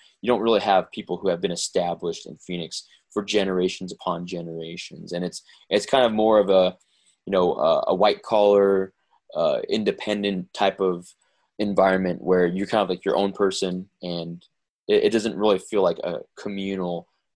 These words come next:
type of, uh, area in the world. So Rockford, I mean, you have people from their great grandfathers on and on and on down to, you know, their great grandkids who have spent their lives in Rockford. And,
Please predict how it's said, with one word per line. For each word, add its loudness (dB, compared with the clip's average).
type -4
of, -4
uh, -12
area 0
in -8
the -6
world. -4
So 0
Rockford, 2
I 0
mean, -6
you -2
have -2
people -4
from -4
their -2
great 2
grandfathers -2
on 0
and -8
on -4
and -6
on -8
down -6
to, -8
you -4
know, -10
their -6
great -6
grandkids -10
who -2
have -4
spent -2
their -2
lives 2
in -8
Rockford. 0
And, -10